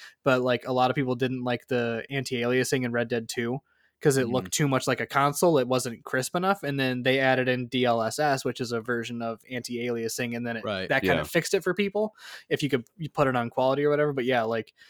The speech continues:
Speaker 1: I could imagine as a developer where it's like, "Hey, I'm making this game." They're like, "Well, we, we'd like you to go from seven twenty P to four K." I'd be like, "Yeah, I'll just, I'm gonna go put it on a Series X or something. I'd rather
Speaker 2: Yeah,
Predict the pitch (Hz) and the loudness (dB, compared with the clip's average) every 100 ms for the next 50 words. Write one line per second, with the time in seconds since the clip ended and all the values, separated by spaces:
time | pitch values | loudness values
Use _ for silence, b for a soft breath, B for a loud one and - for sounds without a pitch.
0 | b b b 151 156 160 147 139 143 135 | b b b 6 6 8 6 6 4 2
1 | 147 160 156 135 139 147 151 135 127 123 | 4 4 6 6 8 10 8 4 4 2
2 | 120 127 120 151 139 127 135 135 127 - | 2 -2 2 4 4 2 2 2 -2 -4
3 | 135 127 127 123 139 139 147 160 147 156 | -4 -2 -2 0 0 0 2 0 0 0
4 | 160 156 139 139 131 123 143 135 123 131 | 4 4 4 0 0 -2 0 0 0 -4
5 | 120 - 143 117 - 123 - 131 123 139 | -4 -4 0 0 0 -2 0 -2 2 2
6 | 151 214 220 202 202 190 - - 175 165 | 2 6 8 10 8 4 -6 -6 -2 0
7 | 139 123 139 123 120 117 110 117 107 110 | 2 0 0 -2 -2 -4 -4 -6 -6 -6
8 | 110 117 113 113 110 117 147 160 | -10 -12 -14 -14 -10 -4 2 6